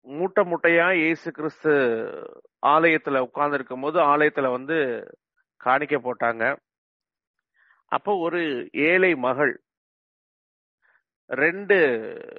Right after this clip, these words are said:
copper காயின்ஸ, ரெண்டு காசை போடுறாங்க. So இயேசு கிறிஸ்து என்ன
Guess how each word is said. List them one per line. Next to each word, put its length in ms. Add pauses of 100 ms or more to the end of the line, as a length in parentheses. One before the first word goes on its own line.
(1400)
copper 320
காயின்ஸ, 600 (180)
ரெண்டு 680 (320)
காசை 460
போடுறாங்க. 520 (1300)
So 200
இயேசு 400
கிறிஸ்து 280
என்ன 120